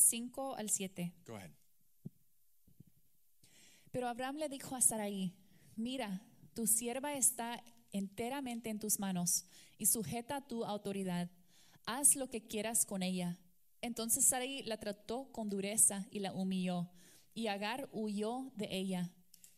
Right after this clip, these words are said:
Speaker 1: Entonces Sarai le dijo a Abraham, "Que la responsabilidad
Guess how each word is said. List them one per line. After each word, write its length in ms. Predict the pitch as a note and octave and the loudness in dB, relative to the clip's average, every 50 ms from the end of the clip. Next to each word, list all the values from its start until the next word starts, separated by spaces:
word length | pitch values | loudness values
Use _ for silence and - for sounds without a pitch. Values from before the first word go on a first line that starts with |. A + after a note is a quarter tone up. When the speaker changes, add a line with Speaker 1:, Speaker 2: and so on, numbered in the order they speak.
| - - - - - - | -20 -20 -20 -20 -8 -4
Speaker 1:
Entonces 460 | A#3 A#3 A3+ B3 C4 C4 - C#4+ C#4+ | -4 -4 -2 -4 0 2 4 6 6
Sarai 300 | - C#4 B3 B3+ C4+ C#4 | 6 6 2 0 -2 -2
le 100 | C4 A#3 | -2 -4
dijo 300 | A#3 A#3 A#3 - - C4+ | -4 -4 -6 -6 -6 -4
a 40 | B3 | -4
Abraham, 380 | A3 A3 G3+ G3+ F#3+ F#3+ F#3 - - - - - - - - | -2 -2 -2 -2 0 -2 -2 -4 -6 -16 -20 -20 -20 -20 -8
"Que 100 | - A#3+ A3+ | -4 -4 -2
la 140 | A3+ A3 A3 | 0 -2 -2
responsabilidad 1300 | A3 A3+ A3+ G#3+ - - A#3 A#3 A3+ G#3+ - A#3 A3 G#3 G#3 G3+ G3+ G3+ F#3+ A3 B3 D4 E4 F4 | -2 2 4 4 4 4 0 -2 2 2 2 2 2 -2 -2 -2 0 0 -2 -2 -4 -4 -6 -6